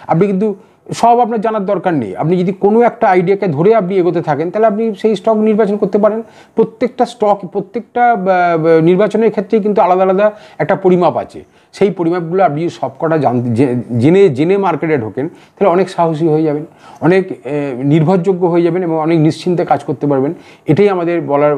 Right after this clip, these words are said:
আসল উদ্দেশ্য ছিল যে আপনারা স্টক নির্বাচনের ক্ষেত্রে এই সমস্ত বিষয়গুলোকে মাথায় রাখবেন। এই, এ, ফান্ডামেন্টাল অ্যানালিসিসের এই বিষয়গুলো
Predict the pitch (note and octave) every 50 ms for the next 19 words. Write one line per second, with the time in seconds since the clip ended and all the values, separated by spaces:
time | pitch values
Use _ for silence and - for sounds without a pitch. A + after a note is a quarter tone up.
0 | - - C3+ B2 - D3+ C#3+ C3 C3 D3 C3+ - D#3 C#3+ - E3+ E3+ G#3+ B3+ B3
1 | - - _ _ - C3 D3 - C3 B2+ B2 C#3+ D3+ D3+ D3 - - E3 F#3+ F#3
2 | F#3 G3 F#3+ G3 F#3 E3 E3+ F3+ F#3 F3+ E3+ - - A3+ G#3+ - D3+ D#3 C#3+ -
3 | D#3+ D#3+ D3 B2 - - F#3+ G3+ F#3+ - - - _ - B2 C3 B2 E3 E3 D3+
4 | D3+ D#3+ D3+ F3+ E3+ C3+ A#2+ - C#3+ C#3+ C#3 C#3+ C#3+ D3 F3 A3 A#3 A#3 - -
5 | - - B2 C3+ C#3 C#3 C#3 C3+ - - A2 A2+ A#2 A#2 A2+ G2+ A2+ A#2 A2+ G#2
6 | - - C3+ D3 D3+ D#3+ D#3 D#3 C#3+ E3+ E3 D3+ A#2 C3+ C#3+ D3+ D3+ C3+ D#3+ D3+
7 | - F3+ F#3+ F#3+ - - C#3+ C#3+ A#2+ C3+ A#2+ - F3+ F#3+ E3+ D3+ A#2 F#2